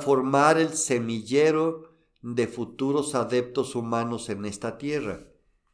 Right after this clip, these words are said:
en este presente ciclo, la quinta raza raíz, la nuestra. Formar y crear desde entonces guardianes de la luz, guardianes de la llama,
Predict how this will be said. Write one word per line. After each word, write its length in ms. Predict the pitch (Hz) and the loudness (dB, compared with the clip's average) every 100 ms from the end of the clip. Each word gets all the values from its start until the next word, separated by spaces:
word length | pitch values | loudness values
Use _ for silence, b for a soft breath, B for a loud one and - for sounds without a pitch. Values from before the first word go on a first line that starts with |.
| _ _ _ - | _ _ _ 2
en 220 | 156 139 | 2 4
este 320 | 127 117 - | 2 2 0
presente 500 | 190 113 98 85 110 | 0 -2 -4 -6 -8
ciclo, 500 | 101 220 - 98 80 _ _ _ _ _ _ | -6 -6 -8 -14 -14 _ _ _ _ _ _
la 200 | 123 107 | -4 -4
quinta 380 | 107 104 98 104 | -4 -6 -4 -4
raza 340 | 98 95 104 | -4 -4 -6
raíz, 340 | 98 120 - | -2 -2 -2
la 140 | 98 92 | -4 -6
nuestra. 480 | 101 131 - - - _ _ b b b b b b b b _ _ _ _ _ - - _ _ | -4 -6 -8 -14 -18 _ _ b b b b b b b b _ _ _ _ _ -20 -20 _ _
Formar 640 | - 131 127 127 143 151 | -2 2 2 4 2 2
y 80 | 160 | 2
crear 600 | 165 - 127 127 131 135 | -2 -2 2 4 6 4
desde 320 | 127 113 - 104 | 2 -2 -2 -4
entonces 760 | 98 101 156 170 165 - 156 | -6 -4 0 0 0 -6 -6
guardianes 800 | 123 117 107 101 113 120 123 123 | -2 0 2 0 0 0 0 0
de 120 | 127 | 2
la 120 | 123 | 2
luz, 560 | 120 123 135 - - _ _ _ _ _ _ _ _ _ _ _ _ | 0 -4 -10 -16 -20 _ _ _ _ _ _ _ _ _ _ _ _
guardianes 720 | 117 104 113 113 117 123 117 | -2 0 0 0 0 0 0
de 100 | 117 | 0
la 120 | 113 | 0
llama, 540 | 107 117 120 107 85 | -2 -4 -4 -6 -12